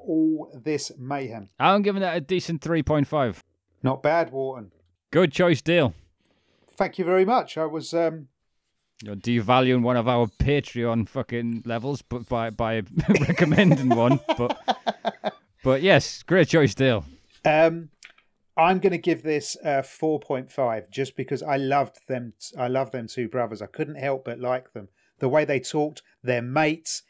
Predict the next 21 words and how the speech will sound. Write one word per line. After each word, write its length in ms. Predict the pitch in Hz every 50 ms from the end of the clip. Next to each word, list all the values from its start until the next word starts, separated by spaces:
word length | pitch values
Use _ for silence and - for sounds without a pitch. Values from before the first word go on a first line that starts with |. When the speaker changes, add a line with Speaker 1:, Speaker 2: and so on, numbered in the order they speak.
| _ _ _
Speaker 1:
everything 380 | - 185 180 208 202 - 170 147
about 360 | 139 - 143 139 139 139 127
'em, 120 | 110 104 - -
their 160 | 135 131 127
work 400 | 120 123 160 165 160 139 - -
ethic. 440 | 156 131 - - 156 151 - - _ _ _ -
That 140 | 196 185 160
was 120 | 156 143
all 120 | 160 151
great, 300 | 120 107 151 151 143 135
man. 220 | 127 113 117 123 127 _ _ _ _ _
Yeah, 160 | 180 185 156
four 260 | - - - 196 185
point 260 | 180 - 175 160 156 -
five. 340 | - 175 175 175 180 180 - - _ _ _ _
Check 260 | - - 240 214 208 -
it 80 | 180
out. 260 | 214 226 247 175 - -
It's 180 | - 151 - -
on 120 | 165 165 165
Amazon. 460 | 180 190 185 180 135 127 110 95